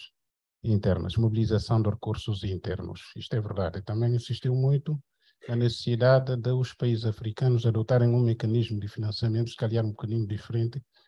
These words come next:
do que é, é feito pelo, através das instituições, principalmente da Bretton Woods. Mas a, a, as duas questões que eu coloco agora, eh, são estas. A primeira tem a ver com, eh,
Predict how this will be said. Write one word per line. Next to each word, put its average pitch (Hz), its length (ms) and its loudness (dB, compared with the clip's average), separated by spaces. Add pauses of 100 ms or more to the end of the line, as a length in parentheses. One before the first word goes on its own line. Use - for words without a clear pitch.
(580)
do 107 140 -10
que 117 500 -2 (180)
é, 98 680 -8
é 101 40 -8
feito 107 420 -6
pelo, 98 420 -10
através 107 400 -8
das 101 160 -8
instituições, 110 880 -2
principalmente 107 640 0
da 98 100 -2
Bretton 95 340 -2
Woods. 90 320 -8 (640)
Mas 123 140 -2
a, 127 40 4
a, 127 560 4
as 127 100 4
duas 151 280 4
questões 147 360 -2
que - 100 -6
eu 143 80 0
coloco 143 320 2
agora, 151 400 4 (760)
eh, 113 600 0
são 135 320 6
estas. - 580 0 (100)
A 131 120 2
primeira 151 440 8
tem 156 280 2
a - 20 4
ver 151 300 2
com, 165 420 0 (1120)
eh, 117 460 0